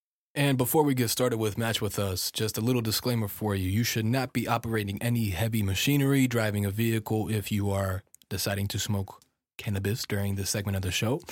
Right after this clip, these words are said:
Um, also, if you are underage, I do not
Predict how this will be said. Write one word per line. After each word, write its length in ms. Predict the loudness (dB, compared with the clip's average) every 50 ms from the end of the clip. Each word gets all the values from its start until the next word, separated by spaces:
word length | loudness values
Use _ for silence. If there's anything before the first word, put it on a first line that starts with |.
| -12 -12 -12 -14 -14 -16 -16 -18 _ -4
Um, 420 | -2 0 2 2 0 0 0 0
also, 360 | 0 2 2 2 0 0 0 0
if 60 | 0
you 120 | 0 0 0
are 60 | 0
underage, 600 | 0 0 0 0 0 0 0 0 0 0 -2 -2
I 80 | -2
do 140 | 0 0 0
not 220 | 0 0 0 -2